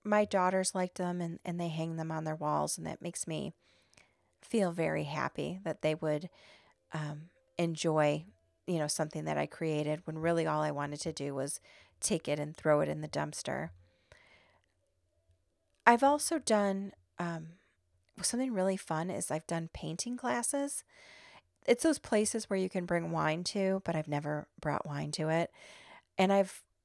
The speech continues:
done it with a small group of family members and a larger group of family members. And a teacher walks you through a project,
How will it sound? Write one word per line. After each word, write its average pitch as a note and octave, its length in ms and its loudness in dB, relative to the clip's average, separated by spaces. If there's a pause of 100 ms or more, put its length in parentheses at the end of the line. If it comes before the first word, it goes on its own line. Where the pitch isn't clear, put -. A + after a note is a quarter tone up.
(140)
done G3 200 6
it - 80 4
with F3 160 -2
a E3+ 60 0
small G#3 380 2
group B3+ 200 0
of B3+ 100 0
family A#3+ 360 0
members A3+ 400 0
and F#3 100 0
a F3+ 60 -2
larger F3 360 2
group E3 280 -4
of E3 120 -6
family D#3+ 340 -2
members. D#3 500 -2 (840)
And F#3+ 400 4 (460)
a F#3+ 80 6
teacher C#4+ 520 0
walks F3+ 440 -2
you F#3 100 -2
through E3+ 580 0 (420)
a E3 60 0
project, E3+ 880 2